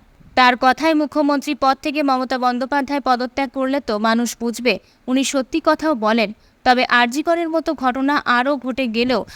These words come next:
মমতা বন্দ্যোপাধ্যায় পদত্যাগ করবেন না বলেই দাবি করেন বিজেপি নেতা তথা কোচবিহার লোকসভা কেন্দ্রের প্রাক্তন সাংসদ।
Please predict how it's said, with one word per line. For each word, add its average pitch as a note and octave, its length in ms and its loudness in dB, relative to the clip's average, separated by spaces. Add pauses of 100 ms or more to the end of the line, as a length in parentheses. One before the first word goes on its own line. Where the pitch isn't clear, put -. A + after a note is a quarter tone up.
(160)
মমতা C#4 340 2
বন্দ্যোপাধ্যায় D4+ 560 -2
পদত্যাগ C4 520 -2
করবেন A#3+ 400 -4
না C4+ 180 0
বলেই A#3 400 -2
দাবি A3 360 2
করেন C4 320 0 (300)
বিজেপি C#4 440 0
নেতা D4 440 2
তথা A#3+ 340 -2
কোচবিহার B3+ 600 -2
লোকসভা C4+ 480 -2
কেন্দ্রের B3+ 300 -2
প্রাক্তন A#3 440 -2
সাংসদ। G3 440 -2